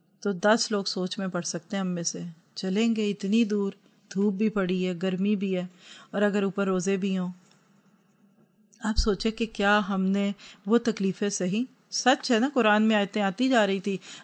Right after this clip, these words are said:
أَحَسِبَ النَّاسَ أَن يُتْرَكُوا أَن يَقُولُوا آمَنَّا وَهُمْ لَا يُفْتَنُونَ؟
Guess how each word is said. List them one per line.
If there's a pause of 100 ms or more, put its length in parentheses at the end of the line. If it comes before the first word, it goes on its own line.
أَحَسِبَ
النَّاسَ
أَن
يُتْرَكُوا
أَن
يَقُولُوا
آمَنَّا (360)
وَهُمْ
لَا
يُفْتَنُونَ؟